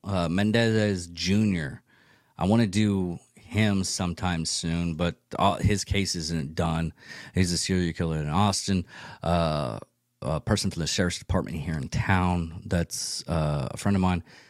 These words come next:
Uh, we were talking about it while I was going to the movies 'cause he does security work,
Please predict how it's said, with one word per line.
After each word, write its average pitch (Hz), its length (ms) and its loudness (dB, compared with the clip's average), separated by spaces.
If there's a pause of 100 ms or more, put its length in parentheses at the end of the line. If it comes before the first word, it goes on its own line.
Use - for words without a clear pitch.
(380)
Uh, 82 280 2 (300)
we 104 120 6
were 98 100 6
talking 110 460 2
about 98 360 4
it 95 300 0
while 90 160 -2
I - 20 0
was 87 120 -4
going 90 240 2
to 85 40 2
the 82 60 0
movies 90 300 2
'cause 82 180 -2
he 80 100 -4
does 73 200 -4
security 80 340 -4
work, 76 240 -8